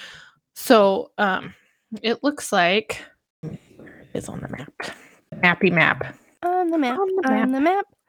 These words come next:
Speaker 2: on the map.
Speaker 1: So, Highland Park is located in Lake County, Illinois. Uh,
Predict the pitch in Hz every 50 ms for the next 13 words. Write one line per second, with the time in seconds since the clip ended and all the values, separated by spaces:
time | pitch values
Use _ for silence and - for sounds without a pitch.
0 | _ _ _ _ _ _ - 427 494 523 494 392 339 302 277 269 277 285 285 302
1 | 339 415 494 508 427 311 240 - _ _ _ - _ _ _ _ _ - - -
2 | - _ - - - 262 247 214 - - - 262 294 320 320 302 - 233 214 202
3 | 196 - - 214 202 196 190 190 185 190 190 - 208 208 196 190 - - 196 190
4 | 180 185 180 - - - 180 175 170 170 - - - _ - 214 208 202 202 226
5 | 240 - - - - _ - - - 262 269 269 - - 294 277 - - 277 285
6 | 285 285 285 285 285 302 320 330 294 302 _ _ _ _ - - - - _ _
7 | - 202 202 196 185 - - 90 - - 202 240